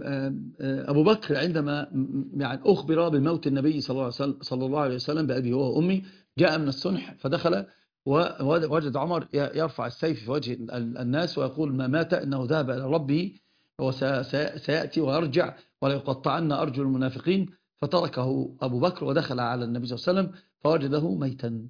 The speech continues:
فقال: "بأبي أنت وأمي يا رسول الله، طبت حيا وميتا، طبت يا رسول الله".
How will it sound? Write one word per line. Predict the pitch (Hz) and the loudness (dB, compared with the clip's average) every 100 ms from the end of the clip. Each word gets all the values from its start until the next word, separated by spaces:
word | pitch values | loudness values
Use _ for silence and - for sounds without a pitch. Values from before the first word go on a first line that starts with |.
| - _ _ | -16 _ _
فقال: | - - 156 156 139 | -8 -2 0 0 0
"بأبي | 131 175 151 143 | 0 0 0 -2
أنت | 220 226 - | -2 -2 4
وأمي | 180 180 196 165 139 | 4 6 4 4 2
يا | 131 | 2
رسول | 120 - 131 | -2 -4 -6
الله، | 117 117 - _ _ _ - | -4 -6 -8 _ _ _ 4
طبت | 226 - 175 | 4 2 -4
حيا | 143 - 175 131 135 135 120 | -2 -2 -2 0 -2 0 -2
وميتا، | 127 120 110 107 - 123 - | -2 -4 -6 -8 -12 -18 2
طبت | 214 214 - 147 | 6 6 4 -2
يا | 131 | -2
رسول | 117 - 127 | -2 -6 -6
الله". | 110 110 | -6 -8